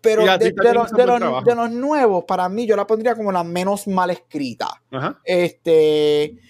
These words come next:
Speaker 1: so, eso, todos los arcos de la gente nueva a mí no me gustó. Y, pues, no, porque no puedo yo mencionarlos todos, porque no vamos a estar aquí tres horas,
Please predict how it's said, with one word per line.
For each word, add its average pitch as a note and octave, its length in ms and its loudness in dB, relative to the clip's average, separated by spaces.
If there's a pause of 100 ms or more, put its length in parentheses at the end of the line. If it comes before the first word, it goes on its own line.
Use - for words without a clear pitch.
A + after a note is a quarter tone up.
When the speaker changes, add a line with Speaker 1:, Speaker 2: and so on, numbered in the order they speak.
(840)
Speaker 1:
so, G3+ 300 0
eso, G3+ 340 0
todos A3+ 280 2
los B3 120 2
arcos A#3 280 0
de A3 60 2
la G#3 80 -2
gente G#3 220 -4
nueva F#3+ 180 0
a - 40 -2
mí F#3 80 -6
no F3 80 -2
me E3+ 60 -2
gustó. D#3 420 -4
Y, F#3+ 500 -2
pues, D3+ 220 -6
no, D#3 180 0
porque D#3 180 -4
no E3 120 -4
puedo G#3+ 160 4
yo A3 80 2
mencionarlos G3 420 -2
todos, A3 160 4
porque C#3+ 140 -6
no C#3 80 -4
vamos D#3 100 -2
a F3 40 -8
estar F3 120 -2
aquí E3 120 -4
tres D#3+ 120 0
horas, D#3 240 0